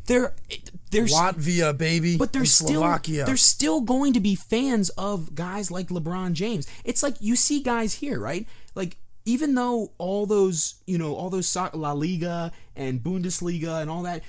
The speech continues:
Speaker 1: you see the same jersey. You see guys walking around in Messi jerseys who have no ties to the city of Barcelona. You see guys
Speaker 2: Well, yeah,
Speaker 1: walking
Speaker 2: but,
Speaker 1: around in
Speaker 2: but you're not gonna
Speaker 1: Juventus
Speaker 2: do,
Speaker 1: jerseys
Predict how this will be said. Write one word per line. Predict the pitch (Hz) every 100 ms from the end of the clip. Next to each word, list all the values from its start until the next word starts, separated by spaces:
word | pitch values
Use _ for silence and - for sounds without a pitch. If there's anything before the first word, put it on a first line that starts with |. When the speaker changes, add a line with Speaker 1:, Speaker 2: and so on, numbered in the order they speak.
| -
Speaker 1:
you | 208
see | 269 285 302
the | 302
same | - 220 254 269
jersey. | 220 277 262
You | 175 214
see | - 254
guys | 254 294 285
walking | 226 262 277
around | 254 240
in | 190
Messi | 202 302 254
jerseys | 160 160 165 185
who | 214
have | 202 233 180
no | 180 220 269
ties | - 165 156 147
to | 135
the | 110
city | - 101 92
of | 71
Barcelona. | 73 - 80 71 90 220 - - - - -
You | 233
see | 285 220
guys | 208 220 190
Speaker 2:
Well, | 254
yeah, | 339
Speaker 1:
walking | 233
Speaker 2:
but, | 220
Speaker 1:
around | 202 196
in |
Speaker 2:
but | 285
you're | 269
not | 320 -
gonna | 285
Speaker 1:
Juventus | 202
Speaker 2:
do, | 302
Speaker 1:
jerseys | 127 127 170 175